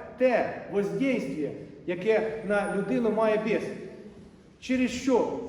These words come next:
Через пристрасті. Не любить міра і того, що в мірі. А що в нас в мірі? А в мірі ми любимо, щоб нас хвалили.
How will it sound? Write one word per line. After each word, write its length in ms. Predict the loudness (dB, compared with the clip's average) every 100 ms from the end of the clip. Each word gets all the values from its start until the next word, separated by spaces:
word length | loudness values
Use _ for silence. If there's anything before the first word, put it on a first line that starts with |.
| -4
Через 280 | 0 0
пристрасті. 720 | -2 -2 0 0 -2 -6 -8 -10 -14 -16 -20 -20 -20 -16 -2
Не 180 | 2
любить 760 | 4 2 2 2 2 -2 -6 -4
міра 640 | 0 2 4 4 2 -2 -6 -10 -8
і 80 |
того, 300 | -4 2 2
що 240 | 2 0 -2
в 180 | 0 0
мірі. 400 | 0 0 -2 -6 -12 -16 -18 -20 -20 -20 -20 _ -20 -20 -18 -12
А 80 |
що 160 | -2 0
в 80 | 2
нас 180 | 0 0
в 20 | -2
мірі? 380 | 0 0 -2 -6 -12 -16 -18 -20 -20 -8
А 120 | -4
в 100 | 0
мірі 160 | 2 2
ми 140 | 2
любимо, 580 | 0 0 0 2 0 -2 -8 -12 -16 -18 -12
щоб 140 | -6
нас 180 | -2 -2
хвалили. 540 | 2 2 4 4 2